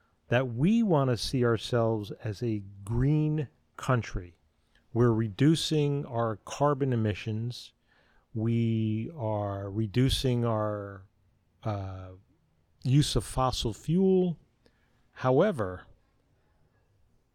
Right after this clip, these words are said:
we are importing it from other countries.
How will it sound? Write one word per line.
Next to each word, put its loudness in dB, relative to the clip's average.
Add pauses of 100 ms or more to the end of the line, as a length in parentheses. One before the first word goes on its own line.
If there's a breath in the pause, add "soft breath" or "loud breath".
(340)
we 2
are -2 (340)
importing 10
it -4 (160)
from 0 (140)
other 2
countries. -8